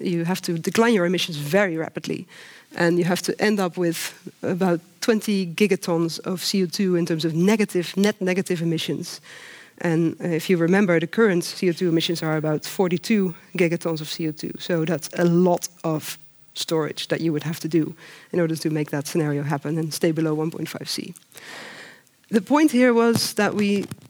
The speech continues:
sort of give the policymakers who are reading this something to choose from, right? So you don't need to do this twenty gigatons of C O two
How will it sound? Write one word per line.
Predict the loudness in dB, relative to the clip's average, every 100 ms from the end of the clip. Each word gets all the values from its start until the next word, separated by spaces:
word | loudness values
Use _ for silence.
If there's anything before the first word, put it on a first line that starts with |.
| _
sort | -4 -4
of | 0
give | 2 2 2 -2
the | -4
policymakers | 0 0 2 2 2 2 2
who | 2
are | 2
reading | 4 6 6
this | 2 0
something | 0 0 0
to | -4
choose | -4 -4 -4
from, | -6 -10 -14 -18 _ _ -8
right? | -6 -6 -8 -18 -20 _ _ -20 -20 -20 -20 _ -10
So | -2 0 0
you | -2 0
don't | 2 2 -2 -12 -18 -4
need | 6 8 8 4
to |
do | 0 2
this | 0 -2
twenty | -2 -2 0
gigatons | 0 0 -2 -4
of | -6
C | -4 -4
O |
two | -2 -6